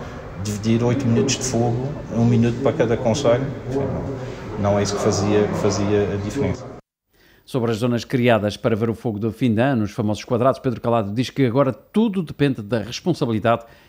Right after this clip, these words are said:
Speaker 2: e do civismo dos madeirenses. Continuam as buscas para encontrar o turista que desapareceu na tarde de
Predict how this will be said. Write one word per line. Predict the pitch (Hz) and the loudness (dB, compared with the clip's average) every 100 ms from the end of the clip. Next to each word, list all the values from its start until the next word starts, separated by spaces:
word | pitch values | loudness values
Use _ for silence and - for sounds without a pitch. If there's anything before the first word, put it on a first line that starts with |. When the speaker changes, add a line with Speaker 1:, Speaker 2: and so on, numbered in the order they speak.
| _ | _
Speaker 2:
e | 127 | -6
do | 104 110 | -2 -2
civismo | 98 214 117 107 95 98 | 0 0 2 0 0 -2
dos | 95 101 90 | -2 -6 -2
madeirenses. | 107 90 95 95 80 104 - - _ - - - - | -2 0 -2 -4 -8 -10 -12 -16 _ -20 -20 -20 0
Continuam | 196 202 190 | 4 6 4
as | 156 | 4
buscas | 180 - 135 | 0 2 0
para | - 147 | 4 6
encontrar | 156 156 160 151 147 202 - | 6 4 2 4 4 2 -2
o | 151 139 | -2 -2
turista | - 151 147 - 175 | 2 2 2 0 -2
que | 143 | -2
desapareceu | 110 131 113 131 - 127 | 0 0 2 -4 -2 -2
na | 113 | -2
tarde | 107 123 98 98 98 | 0 -2 -2 -6 -6
de | 113 107 | -2 -2